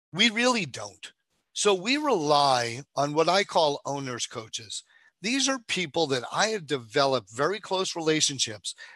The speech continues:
and I've coached and trained their techs, um, through the years,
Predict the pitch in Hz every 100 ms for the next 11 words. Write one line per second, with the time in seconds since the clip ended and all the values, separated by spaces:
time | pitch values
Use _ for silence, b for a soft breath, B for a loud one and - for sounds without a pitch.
0 | B - 143 139 - 151 175 - - 147
1 | 208 - - - 170 - 147 143 165 170
2 | - 135 151 156 143 120 - - B B
3 | B B B - 131 127 127 131 - _
4 | - 151 165 170 117 110 113